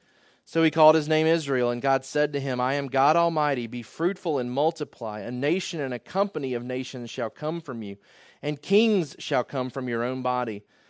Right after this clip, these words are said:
The land that I gave to Abraham and Isaac I will give to you, and I will give the land to your offspring after you.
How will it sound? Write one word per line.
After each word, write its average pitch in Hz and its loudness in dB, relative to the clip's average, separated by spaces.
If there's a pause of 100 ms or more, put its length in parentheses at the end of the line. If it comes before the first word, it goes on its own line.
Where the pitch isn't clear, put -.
(200)
The 156 0
land 190 6
that 180 8
I 170 6
gave 180 4
to 175 4
Abraham 180 2
and 175 2
Isaac 185 0
I 175 0
will 175 -2
give 185 0
to 202 -8
you, 165 -2
and 127 -2
I 127 -2
will 127 -4
give 151 -6
the 160 0
land 160 -4
to 175 -8
your 160 -2
offspring 165 -2
after 123 -6
you. 107 -16